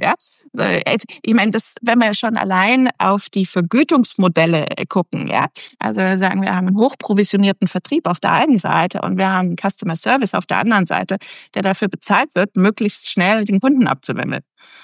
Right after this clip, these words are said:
Ja, also das sind ja ganz unterschiedliche Ansätze.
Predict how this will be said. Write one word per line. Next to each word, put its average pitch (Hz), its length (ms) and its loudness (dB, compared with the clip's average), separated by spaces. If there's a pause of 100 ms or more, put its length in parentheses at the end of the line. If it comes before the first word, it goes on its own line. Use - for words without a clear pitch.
(160)
Ja, 240 160 2 (240)
also - 240 -2
das - 220 -2
sind 220 200 4
ja 190 180 4
ganz 220 400 0
unterschiedliche 190 1120 0 (220)
Ansätze. 196 600 0